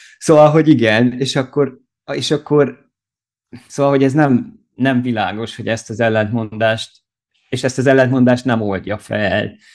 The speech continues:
Ö, mert hogy nagyon sokféle ellen-, tehát, hogy csak hogy mondjak egy példát olyan ellentmondásra, ami feloldódik, ugye van egyfajta ellentmondás, ez a fajta ilyen, nem tudom én, ö,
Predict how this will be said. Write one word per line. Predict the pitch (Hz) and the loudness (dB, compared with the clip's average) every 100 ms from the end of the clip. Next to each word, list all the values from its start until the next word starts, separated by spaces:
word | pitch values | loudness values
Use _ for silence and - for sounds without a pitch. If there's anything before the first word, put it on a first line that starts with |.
| _ _ _ _ | _ _ _ _
Ö, | 110 110 110 110 110 107 - | 0 2 2 0 -4 -8 0
mert | 127 | 2
hogy | 135 131 | 2 2
nagyon | 151 139 | 0 -2
sokféle | 139 127 135 120 | -4 -4 -2 2
ellen-, | 120 120 - | 2 0 -2
tehát, | - 127 | -4 -6
hogy | 127 123 - _ _ | -4 -6 -10 _ _
csak | - 127 | -12 -4
hogy | 123 | -2
mondjak | 127 127 120 | 0 0 -2
egy | 117 | -2
példát | 127 123 113 | -2 0 -2
olyan | 123 117 | -2 -2
ellentmondásra, | 117 117 110 113 107 110 - | -2 -2 -4 -6 -8 -8 -8
ami | 113 | -8
feloldódik, | 110 135 123 120 101 101 110 107 | -4 0 2 2 -2 -4 -6 -8
ugye | 113 113 | -4 -2
van | 117 123 | 0 0
egyfajta | 104 - 117 104 98 | -2 -6 -6 -6 -4
ellentmondás, | 110 107 104 101 113 107 107 107 107 | -2 0 -2 -4 -8 -4 -4 -4 -8
ez | 107 | -10
a | 110 | -12
fajta | - 104 101 113 | -8 -8 -6 -8
ilyen, | 107 104 104 104 101 _ _ _ _ _ | -4 -4 -4 -6 -10 _ _ _ _ _
nem | - 101 | -10 -10
tudom | - - 104 | -10 -12 -10
én, | 101 101 101 98 107 | -6 -6 -6 -8 -10
ö, | 101 101 98 | -10 -10 -10